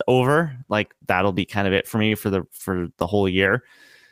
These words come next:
Um, but it is, it's getting close. Like,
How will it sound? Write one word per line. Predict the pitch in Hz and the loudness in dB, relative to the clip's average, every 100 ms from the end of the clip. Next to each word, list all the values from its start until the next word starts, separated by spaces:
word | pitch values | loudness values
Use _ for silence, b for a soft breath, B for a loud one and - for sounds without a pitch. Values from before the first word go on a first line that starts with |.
| b - | b -2
Um, | 98 95 87 | 0 0 0
but | 104 95 - | 0 0 2
it | 120 | 2
is, | 139 - | 4 2
it's | 113 - | 0 2
getting | 156 190 | 2 2
close. | - 170 165 - | 2 4 4 4
Like, | 131 - | 0 0